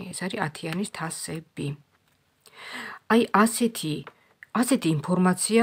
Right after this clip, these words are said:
ამოვიდა. მაგრამ რაც შეეხება, აი, ამას, ამას, თქვენ მხარეს,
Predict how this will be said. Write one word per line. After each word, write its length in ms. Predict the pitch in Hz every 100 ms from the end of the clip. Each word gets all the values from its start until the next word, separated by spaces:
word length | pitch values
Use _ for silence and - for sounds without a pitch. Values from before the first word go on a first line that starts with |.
| 233
ამოვიდა. 640 | - 160 151 143 180 - 160 170 - - -
მაგრამ 260 | - 185 160
რაც 260 | 180 233
შეეხება, 600 | - 254 233 - 220 240 -
აი, 220 | - 180 214 - -
ამას, 480 | 185 175 - - - -
ამას, 340 | - 165 - -
თქვენ 240 | - 190
მხარეს, 540 | 156 - 160 151 -